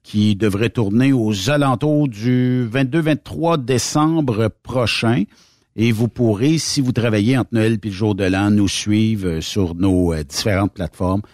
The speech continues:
et pouvoir ainsi, euh, rire, vous amuser. Et, euh, dans, euh, les chants et les, euh, vocalises, ça sera, euh, Stéphane qui va nous, euh, faire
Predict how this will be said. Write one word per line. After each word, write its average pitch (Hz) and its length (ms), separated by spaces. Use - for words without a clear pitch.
et 98 120
pouvoir 98 380
ainsi, 98 720
euh, 73 300
rire, 113 800
vous 90 320
amuser. 95 600
Et, 98 300
euh, 87 260
dans, 92 580
euh, 82 320
les 90 280
chants 120 500
et 95 180
les, 87 360
euh, 80 260
vocalises, 123 800
ça 101 180
sera, 101 440
euh, 95 40
Stéphane 123 540
qui 101 140
va 101 200
nous, 92 320
euh, 78 100
faire 107 460